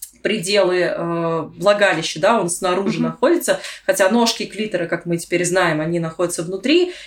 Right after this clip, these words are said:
Speaker 1: и, в общем-то, облегают влагалище для того, чтобы, э, оно, ну, получало большую стимуляцию. И интересно то, что, в принципе, мужская и женская половая система, она образуется абсолютно из одних и тех же зачатков.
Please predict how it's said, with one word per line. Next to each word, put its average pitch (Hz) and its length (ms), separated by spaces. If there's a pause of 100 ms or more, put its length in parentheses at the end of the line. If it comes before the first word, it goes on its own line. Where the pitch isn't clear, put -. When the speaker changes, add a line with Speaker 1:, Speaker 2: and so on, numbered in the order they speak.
Speaker 1:
и, 185 80
в 185 60
общем-то, 180 580
облегают 165 600
влагалище 247 540
для 214 300
того, 196 300
чтобы, 190 340
э, 185 120 (320)
оно, 180 760 (100)
ну, 220 200
получало 214 440
большую 180 400
стимуляцию. 185 800 (1120)
И 240 220 (140)
интересно 262 500
то, - 160
что, - 180
в 254 100
принципе, 254 760 (260)
мужская 233 500
и - 40
женская 233 380
половая 233 320
система, 247 480
она 269 160
образуется 208 560
абсолютно 202 500
из 180 140
одних 190 280
и 170 40
тех 190 200
же 165 100
зачатков. 175 580